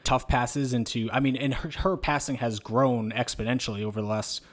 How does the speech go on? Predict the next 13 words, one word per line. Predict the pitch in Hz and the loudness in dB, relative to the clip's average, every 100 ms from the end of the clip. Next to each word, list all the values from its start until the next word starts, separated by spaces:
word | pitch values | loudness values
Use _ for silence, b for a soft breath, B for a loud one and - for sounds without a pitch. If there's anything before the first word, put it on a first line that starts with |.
| B | B
few | - 120 | -4 2
years, | 123 120 107 | 4 4 2
but | 135 - | 0 0
she | 165 | 2
does | 160 156 | 2 2
still | - 147 127 117 - - _ _ _ | 2 2 4 2 -2 -12 _ _ _
try | - 123 | 0 0
to | 117 123 | 2 0
make | 117 - | 0 -2
some | - 120 | -2 0
passes | 113 110 120 | 2 0 -2
that | 107 110 120 | 0 0 0
aren't | 120 | -2